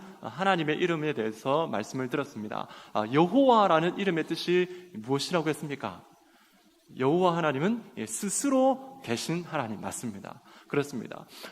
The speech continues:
여호와 하나님은, 여호와 하나님은 스스로 계신 하나님, 그렇습니다. 그럼 이레라는 말은 무슨 뜻이냐면, 이레는 본다라는 그런 의미가 담겨 있습니다. 본다, 그리고 준비한다라는 그런 의미가 담겨 있습니다.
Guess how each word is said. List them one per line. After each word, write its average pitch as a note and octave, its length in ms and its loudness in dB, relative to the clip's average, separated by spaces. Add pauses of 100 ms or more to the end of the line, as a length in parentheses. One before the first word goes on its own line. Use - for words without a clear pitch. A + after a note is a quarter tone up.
(120)
여호와 A3 220 10
하나님은, G#3+ 500 6
여호와 A#3 320 8
하나님은 G3+ 460 2
스스로 C4+ 560 -2
계신 G#3 520 -2 (180)
하나님, D#3 600 -6 (280)
그렇습니다. A2+ 540 -8 (240)
그럼 A#3 280 4
이레라는 C4 580 4
말은 D#3 400 0
무슨 G#2+ 260 -8
뜻이냐면, D3+ 640 -2 (320)
이레는 B3+ 680 2 (260)
본다라는 B3 920 2
그런 F3+ 200 0
의미가 C3 220 -4
담겨 A#2 260 -4
있습니다. - 480 -12 (400)
본다, G#3 600 4
그리고 F#3 640 4
준비한다라는 E3+ 1120 0
그런 G3+ 220 0
의미가 C3+ 220 -2
담겨 A#2+ 280 -6
있습니다. - 460 -10